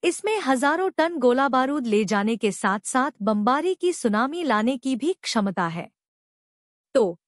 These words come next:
इस वीडियो में अभी बस इतना ही। इस वीडियो को देखने के बाद आपको क्या लगता है कि भारत कौन सा फाइटर जेट खरीदना चाहता है? क्या भारत को अमेरिका का प्रस्ताव स्वीकार करना चाहिए?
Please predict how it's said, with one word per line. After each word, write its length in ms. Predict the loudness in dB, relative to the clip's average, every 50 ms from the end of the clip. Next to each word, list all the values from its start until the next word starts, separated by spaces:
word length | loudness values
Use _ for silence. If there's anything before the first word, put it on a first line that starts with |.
| _ _ _ _ -2
इस 240 | 0 0 0 0 0
वीडियो 340 | 0 0 2 2 0 0 0
में 240 | 0 0 -2 -2 -6 _ -2
अभी 300 | -2 0 2 2 0 2
बस 280 | 2 2 0 0 -2
इतना 300 | -4 -4 -2 0 0 0
ही। 300 | 0 -2 -4 -4 -6 -10 -16 _ _ _ _ _ _ _ _ _ _ _ _ _ _ _ _ _ _ _ _ -2
इस 200 | -2 -2 0 -2
वीडियो 340 | -2 0 2 2 2 2 2
को 180 | 0 0 -2
देखने 460 | 2 4 2 2 2 0 -2 -2 -2 0
के 160 | 0 0 0
बाद 340 | 2 2 2 2 0 -2 -2
आपको 420 | -2 -2 -2 -4 -4 -4 -4 -4
क्या 260 | -2 -2 -2 -2 0
लगता 340 | 0 0 -2 -2 _ 0 0
है 300 | 0 0 -2 -4 -4 -8
कि 180 | -4 -2 -2 0
भारत 500 | 0 -2 0 0 0 0 0 -2 -4 -4
कौन 340 | _ -2 -2 -2 -2 -4
सा 200 | -2 0 0 0
फाइटर 500 | 0 0 0 0 0 0 0 0 0 0
जेट 300 | 0 0 2 2 0 0
खरीदना 520 | -4 -6 -4 -2 -2 -2 -2 -2 -2 -2 -2
चाहता 360 | -4 -4 -6 -4 -4 -4 -4
है? 220 | -2 -4 -4 -6 -8 _ _ _ _ _ _ _ _ _ _ _ _ _ _ _ _ _ _ _ _ _
क्या 160 | 0 2 2
भारत 500 | 2 0 0 0 0 2 0 0 -2 -2
को 120 | -2 0 0
अमेरिका 680 | 0 0 0 0 2 2 2 0 0 0 0 0 0
का 180 | 0 0 -2 -2
प्रस्ताव 540 | 0 -2 -2 -2 -2 -2 0 0 0 0 -2
स्वीकार 540 | -6 -4 -2 -2 -2 0 0 0 0 0
करना 340 | -2 -4 -4 -2 -2 -4 -4
चाहिए? 440 | -4 -4 -4 -4 -4 -4 -4 -4 -6